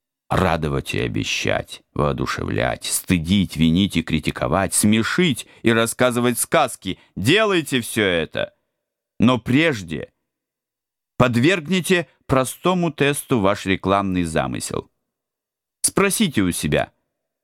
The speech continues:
«Это действительно хорошо и правильно для моего ребёнка? Принесёт ли это ему пользу? Поймёт ли он меня?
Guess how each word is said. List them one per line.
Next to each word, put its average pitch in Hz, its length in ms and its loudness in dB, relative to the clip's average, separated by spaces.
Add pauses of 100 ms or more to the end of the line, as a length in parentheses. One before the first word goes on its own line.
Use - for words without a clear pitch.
(600)
«Это 143 220 2
действительно 185 760 2
хорошо 170 520 0
и 160 80 4
правильно 151 580 2
для 127 200 4
моего 143 320 2
ребёнка? 110 600 -2 (1600)
Принесёт 233 520 2
ли 220 220 2
это 220 220 2
ему 208 320 4
пользу? 92 640 -2 (1300)
Поймёт 170 500 2
ли 90 100 0
он 73 180 -2
меня? 67 380 -6